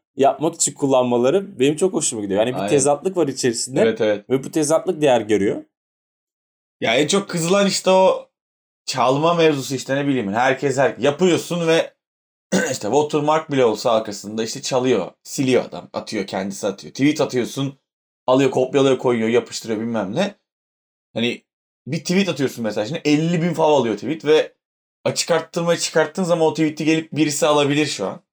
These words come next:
Speaker 2: Ki alıyor da, oluyor öyle şeyler. E, o tweet'i çalan insanlar da çok oluyor. Şimdi elli bin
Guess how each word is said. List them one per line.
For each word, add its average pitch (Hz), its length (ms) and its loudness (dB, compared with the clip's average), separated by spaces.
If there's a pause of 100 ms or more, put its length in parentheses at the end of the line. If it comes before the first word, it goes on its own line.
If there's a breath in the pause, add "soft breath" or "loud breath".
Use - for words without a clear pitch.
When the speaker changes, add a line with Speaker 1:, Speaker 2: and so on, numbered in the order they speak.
(120)
Speaker 2:
Ki 135 180 -2
alıyor 139 340 4
da, 101 140 2
oluyor 131 320 4
öyle 101 180 4
şeyler. 104 440 -8 (800)
E, 147 240 4 (180)
o 127 120 2
tweet'i 185 320 -6
çalan 175 320 0
insanlar 185 420 0
da 214 80 2
çok 151 220 0
oluyor. 90 220 -6
Şimdi 110 240 -8
elli 151 280 0
bin 175 200 -4